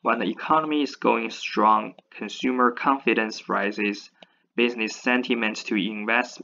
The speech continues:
invest also rises. When households are more confident about their job security and future income,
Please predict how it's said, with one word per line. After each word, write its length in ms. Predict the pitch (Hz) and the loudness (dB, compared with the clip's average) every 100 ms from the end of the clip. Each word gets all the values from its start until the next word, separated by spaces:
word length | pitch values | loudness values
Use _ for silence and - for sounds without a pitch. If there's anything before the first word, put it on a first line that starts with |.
| - - | -14 -6
invest 640 | 120 110 123 123 - - - | -6 0 2 2 -2 -8 0
also 320 | 123 120 95 | 0 2 0
rises. 760 | 76 62 57 - - - - _ _ _ _ _ _ _ - - | 0 0 0 -4 -8 -10 -18 _ _ _ _ _ _ _ -14 0
When 180 | 110 - | 2 2
households 1080 | - - - 135 127 127 147 135 135 135 - | -4 -10 0 4 4 4 2 4 4 0 -6
are 200 | 117 110 | 0 0
more 220 | 110 113 107 | 0 0 0
confident 760 | - 165 160 135 131 123 120 - | 2 2 2 2 2 2 0 -2
about 400 | 113 110 107 107 | 0 4 4 4
their 140 | 95 101 | 0 2
job 300 | 113 101 - | 4 4 2
security 680 | 90 - 147 139 131 - - | -2 2 4 6 6 4 -2
and 160 | 110 | -10
future 400 | - 113 113 123 | -2 0 2 0
income, 520 | - 156 - 117 101 | 0 -4 0 0 -2